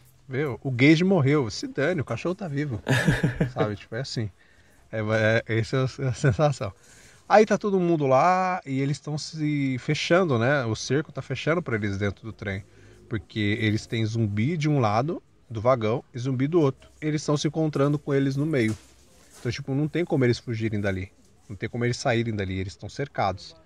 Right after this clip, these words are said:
Speaker 1: Aí o que acontece? O maior Deus Ex Machina do episódio <laughs> é o Daryl aparecer e salvar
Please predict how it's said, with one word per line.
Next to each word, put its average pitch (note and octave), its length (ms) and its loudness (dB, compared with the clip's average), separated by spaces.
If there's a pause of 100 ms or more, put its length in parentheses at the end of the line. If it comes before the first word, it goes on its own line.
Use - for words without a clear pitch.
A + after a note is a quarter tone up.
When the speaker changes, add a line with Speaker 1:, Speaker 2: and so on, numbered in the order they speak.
(420)
Speaker 1:
Aí A#2+ 180 8
o C3+ 40 6
que C3 60 4
acontece? C3+ 720 0 (140)
O B2 80 -8
maior B2+ 320 2
Deus C#3 200 0
Ex C#3 220 0
Machina A#2+ 380 -2
do B2+ 100 0
episódio B2 600 0 (180)
<laughs> - 140 -20
é D#3+ 160 -4
o E3+ 80 0
Daryl B2 300 6
aparecer C3 680 -2
e D3+ 60 -14
salvar B2 600 0